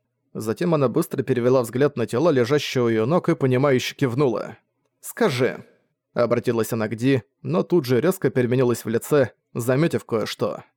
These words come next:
Ди по-прежнему крепко держал ее за правое запястье.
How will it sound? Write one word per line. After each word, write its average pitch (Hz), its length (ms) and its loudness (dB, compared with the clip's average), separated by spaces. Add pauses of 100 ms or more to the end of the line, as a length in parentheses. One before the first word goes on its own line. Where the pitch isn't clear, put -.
(400)
Ди - 240 -4
по-прежнему 139 600 0
крепко 156 320 0
держал 135 340 2
ее 131 120 4
за 117 120 0
правое 110 300 0
запястье. 127 720 0